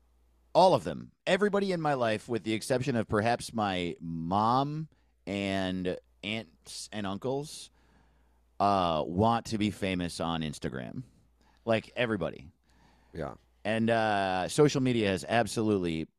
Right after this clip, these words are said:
Speaker 1: driven worms into everybody's brains.
Speaker 2: Oh, it's horrible.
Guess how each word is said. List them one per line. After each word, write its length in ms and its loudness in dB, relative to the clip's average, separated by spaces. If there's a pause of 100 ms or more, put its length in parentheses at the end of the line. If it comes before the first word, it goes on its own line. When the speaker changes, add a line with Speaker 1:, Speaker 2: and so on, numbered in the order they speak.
Speaker 1:
driven 440 -2
worms 500 2
into 300 -4
everybody's 520 -2
brains. 800 -8 (280)
Speaker 2:
Oh, 200 2
it's 160 -8
horrible. 560 -6